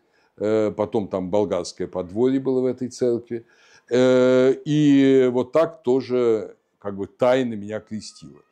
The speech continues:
Так что из-за вот всей этой секретности я оказался человеком, крещеным дважды.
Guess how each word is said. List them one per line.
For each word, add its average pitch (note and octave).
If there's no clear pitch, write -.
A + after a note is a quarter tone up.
Так B2+
что B2+
из-за B2
вот B2+
всей C3+
этой A2
секретности D3
я B2
оказался G#2+
человеком, A#2
крещеным G#2+
дважды. F2